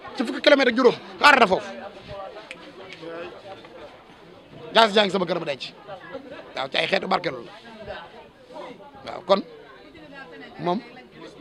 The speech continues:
bis bi, waaw, dañ koy nettali rek. Mos ma ne damaa xamatul fu mu demati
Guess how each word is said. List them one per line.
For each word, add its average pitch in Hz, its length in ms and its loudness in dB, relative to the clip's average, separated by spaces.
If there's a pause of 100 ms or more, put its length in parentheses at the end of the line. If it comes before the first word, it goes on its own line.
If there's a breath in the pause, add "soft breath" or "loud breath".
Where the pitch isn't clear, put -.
bis 190 180 0
bi, 214 200 0 (200)
waaw, 139 140 0
dañ 170 120 0
koy 185 120 2
nettali 180 260 2
rek. 180 120 -2 (960)
Mos 175 160 -2
ma 196 80 -4
ne 196 80 -2
damaa 214 180 2
xamatul 226 300 -2
fu 226 80 -6
mu 247 80 -6
demati 240 260 -2